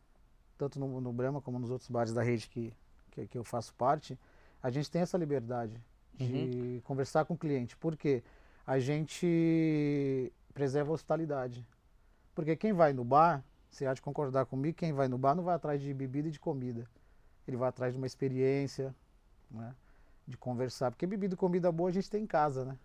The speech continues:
Speaker 2: Sim, sim,
Speaker 1: Então,
Speaker 2: sim.
Speaker 1: aquele garçom que recebe ele. Eu tenho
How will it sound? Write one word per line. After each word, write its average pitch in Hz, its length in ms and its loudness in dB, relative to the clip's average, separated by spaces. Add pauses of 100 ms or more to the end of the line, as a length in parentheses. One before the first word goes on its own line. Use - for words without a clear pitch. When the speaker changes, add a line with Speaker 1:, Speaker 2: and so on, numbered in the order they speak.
Speaker 2:
Sim, 120 480 -10
sim, 120 320 -10
Speaker 1:
Então, 147 160 -2
Speaker 2:
sim. 143 60 -2
Speaker 1:
aquele 139 180 0
garçom 131 340 2
que 131 120 -6
recebe 135 500 2
ele. 139 480 2 (120)
Eu 131 80 -4
tenho 180 360 -4